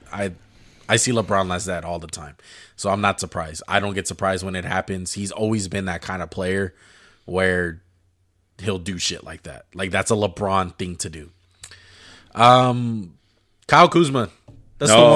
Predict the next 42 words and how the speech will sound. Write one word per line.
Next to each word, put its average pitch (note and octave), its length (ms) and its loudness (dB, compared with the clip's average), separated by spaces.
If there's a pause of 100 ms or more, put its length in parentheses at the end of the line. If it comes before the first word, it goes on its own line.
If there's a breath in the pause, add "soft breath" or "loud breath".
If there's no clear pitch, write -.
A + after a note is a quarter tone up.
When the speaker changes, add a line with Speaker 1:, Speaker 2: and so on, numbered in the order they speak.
(100)
Speaker 1:
one, G2+ 80 2
that's - 180 4
the - 80 6
one A2+ 160 8
Speaker 2:
no A#2+ 60 6
Speaker 1:
fucking A#2 220 4
guy C3+ 200 4
I A#2 40 4
wanna G#2 160 0
Speaker 2:
show. - 60 -4
Speaker 1:
call A#2+ 180 2
out. A#2 300 -4
Speaker 2:
No G#2 220 -6
show. F#2+ 320 -8 (100)
Speaker 1:
Fuck C3+ 260 -6
you, A2 80 -12
Kyle G2+ 260 -8
Kuzma. F#2 380 -16 (440)
I G2 80 -8
don't A2+ 100 -8
care. A2+ 300 -4 (580 loud breath)
Um, G#2 560 2 (240)
Speaker 2:
Can - 140 -2
Speaker 1:
I G#2+ 80 4
Speaker 2:
we, - 60 -6 (180)
can F#3 160 -6
we G3+ 80 -2
Speaker 1:
he - 40 -2
Speaker 2:
just G3+ 280 -4
preference G#2 400 -4
this G2 220 -10
all? G2 80 -8
Speaker 1:
Terrible. F#2+ 460 0
Speaker 2:
We're D3+ 160 -4
mad G2 440 -4
Laker F#2 320 -6
fans. F#2 360 -14
We B2 160 -8
really G2 300 -6
love F2 220 -8
the F2 60 -10
Lakers. F2 600 -10